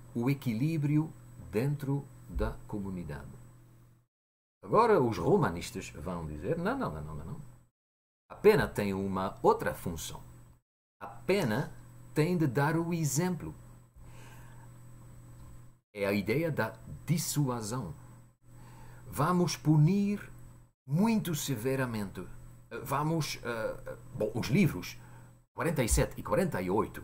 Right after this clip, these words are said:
hein, sobre o direito penal dentro do digesto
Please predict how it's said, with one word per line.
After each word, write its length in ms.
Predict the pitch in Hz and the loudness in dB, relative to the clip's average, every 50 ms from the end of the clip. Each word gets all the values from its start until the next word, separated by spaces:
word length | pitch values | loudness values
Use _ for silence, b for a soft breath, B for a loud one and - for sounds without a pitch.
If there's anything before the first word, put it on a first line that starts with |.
| - - | -10 -8
hein, 140 | - 110 - | -8 -8 -6
sobre 340 | - - 113 113 107 95 90 - - | -2 0 2 2 2 0 -2 -4 -2
o 180 | - 104 107 - - - | -2 -2 -2 -2 -6 -8
direito 480 | - 90 90 85 98 120 120 - 101 - - - - - | -6 -4 -2 -2 -2 -2 -2 -4 -8 -10 -12 -14 -8 -4
penal 440 | - 92 82 95 104 - - - - - - - - - - | -2 0 4 4 4 4 2 -2 -12 -6 -2 0 0 0 0
dentro 340 | - 92 104 98 - 90 80 | 0 -2 -2 -2 -4 -6 -8
do 140 | 73 80 | -8 -8
digesto 580 | 73 76 69 - - - 135 - - - 180 | -8 -8 -8 -6 -6 -6 -6 -6 -6 -8 -8